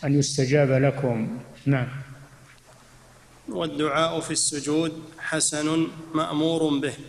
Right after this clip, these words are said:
Speaker 2: ويجوز الدعاء في القيام أيضًا وفي الركوع،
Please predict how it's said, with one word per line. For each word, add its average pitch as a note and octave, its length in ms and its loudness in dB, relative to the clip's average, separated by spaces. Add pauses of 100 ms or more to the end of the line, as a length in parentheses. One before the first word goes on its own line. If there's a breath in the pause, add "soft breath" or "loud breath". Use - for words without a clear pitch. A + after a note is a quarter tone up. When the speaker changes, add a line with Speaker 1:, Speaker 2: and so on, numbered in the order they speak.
(280)
Speaker 2:
ويجوز D#3+ 500 -2
الدعاء C#3 600 -4
في B2+ 100 -10
القيام D3 520 -4
أيضًا D3+ 480 -2
وفي C#3+ 220 -4
الركوع، C#3+ 600 -4